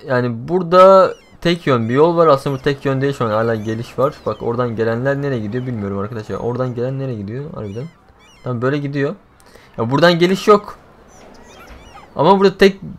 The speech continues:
yönlük bir yol olması gerekirken işte geliş yönü de var ama geliş yönü araç yok.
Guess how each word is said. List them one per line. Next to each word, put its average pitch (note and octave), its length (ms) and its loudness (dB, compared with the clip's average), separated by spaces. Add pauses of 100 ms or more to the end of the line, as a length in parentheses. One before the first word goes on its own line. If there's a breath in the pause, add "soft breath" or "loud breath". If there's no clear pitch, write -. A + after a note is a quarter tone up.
(120)
yönlük E3 480 2
bir E3 60 0
yol E3 200 4
olması F3 320 2
gerekirken E3+ 500 -4
işte E3 460 -4 (420)
geliş D3+ 340 -2
yönü D#3+ 180 -2
de A#2+ 80 0
var C3 120 2
ama C3+ 120 -2
geliş C3 340 -6
yönü D3 160 -2
araç D3 320 0
yok. C#3 200 -10